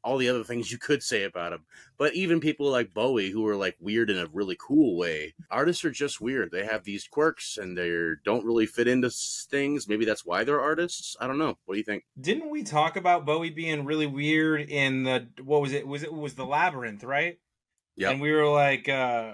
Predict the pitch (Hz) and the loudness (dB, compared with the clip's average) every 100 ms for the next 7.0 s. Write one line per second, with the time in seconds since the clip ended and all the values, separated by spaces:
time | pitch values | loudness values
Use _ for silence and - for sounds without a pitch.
0 | 104 123 143 139 127 113 156 135 131 139 | -10 0 4 4 4 0 -4 -4 -2 2
1 | 147 139 131 139 135 127 123 131 127 117 | 2 0 -2 0 0 0 0 0 -2 -4
2 | - 123 127 127 123 107 131 120 107 127 | -8 -6 0 0 0 -4 -4 -4 -2 0
3 | 127 - 127 131 127 120 117 117 127 120 | 0 -2 -4 0 0 0 -4 -8 -6 -8
4 | 107 110 - 123 113 107 101 _ _ - | -10 -6 -2 0 0 -4 -6 _ _ -20
5 | _ - 143 165 175 170 104 92 185 175 | _ -8 0 2 2 0 2 2 0 -2
6 | 185 - 160 151 170 165 165 190 190 160 | -2 0 0 2 2 2 0 -2 -2 -4